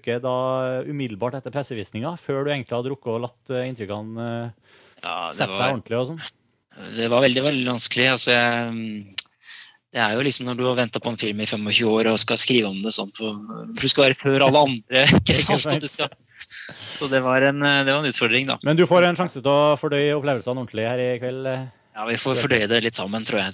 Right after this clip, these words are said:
Speaker 2: tror det er
Speaker 1: Ja.
Speaker 2: fint.
Speaker 1: Og så har vi også med oss Sivert Almvik.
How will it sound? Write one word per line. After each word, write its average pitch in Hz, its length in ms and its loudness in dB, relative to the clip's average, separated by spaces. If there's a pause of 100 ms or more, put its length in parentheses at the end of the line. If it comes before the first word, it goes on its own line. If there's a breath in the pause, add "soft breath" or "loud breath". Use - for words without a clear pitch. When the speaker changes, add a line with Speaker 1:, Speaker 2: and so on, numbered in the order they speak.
Speaker 2:
tror 107 80 -4
det 104 80 -4
er 98 160 -4
Speaker 1:
Ja. - 80 -4
Speaker 2:
fint. - 220 -16 (800)
Speaker 1:
Og 202 80 -2
så 254 80 2
har 247 80 2
vi 220 100 4 (240)
også 196 180 2
med 196 120 4
oss 190 160 4 (100)
Sivert 185 400 4
Almvik. 190 440 4